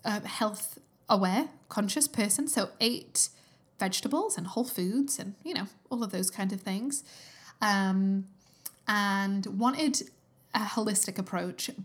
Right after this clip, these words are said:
but was really, um, just really struggling energetically. She'd had, um, been diagnosed with some autoimmune conditions already and a whole host of stuff. So what a holistic approach for this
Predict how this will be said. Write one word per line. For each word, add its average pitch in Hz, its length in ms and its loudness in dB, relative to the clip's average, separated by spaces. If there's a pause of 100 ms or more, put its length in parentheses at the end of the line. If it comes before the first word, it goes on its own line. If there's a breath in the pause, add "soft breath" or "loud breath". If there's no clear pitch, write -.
but 202 240 0
was 214 180 -2
really, 214 880 -2
um, 190 140 -2
just - 220 0
really 285 140 6
struggling 196 600 0
energetically. 202 600 0
She'd 196 320 -2 (120)
had, 196 600 -2 (100)
um, 180 240 -2
been 214 160 -2
diagnosed 254 380 4
with 202 140 -4
some 202 260 2
autoimmune 220 540 2
conditions 285 460 2
already 226 520 0 (1200 loud breath)
and 214 100 2
a 202 40 0
whole 196 140 4
host 190 280 6
of 185 80 -2
stuff. - 320 -2
So 214 420 4 (360)
what 277 320 6 (220)
a - 20 4
holistic 262 480 4
approach - 380 0
for - 100 -4
this 311 400 8